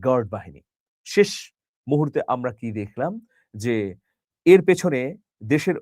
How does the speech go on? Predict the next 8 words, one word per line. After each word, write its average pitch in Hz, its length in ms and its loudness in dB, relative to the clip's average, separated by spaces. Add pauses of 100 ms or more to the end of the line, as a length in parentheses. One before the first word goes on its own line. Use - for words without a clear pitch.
অভ্যন্তরে 131 640 -4 (500)
যেসব 139 300 -6
চক্রান্তকারী 196 640 -2 (100)
ছিল, 151 180 0 (320)
ইরান 127 180 -2 (100)
সরকার 117 280 -6 (120)
তাদেরকে 107 340 -6 (120)
দ্রুততম 202 340 -2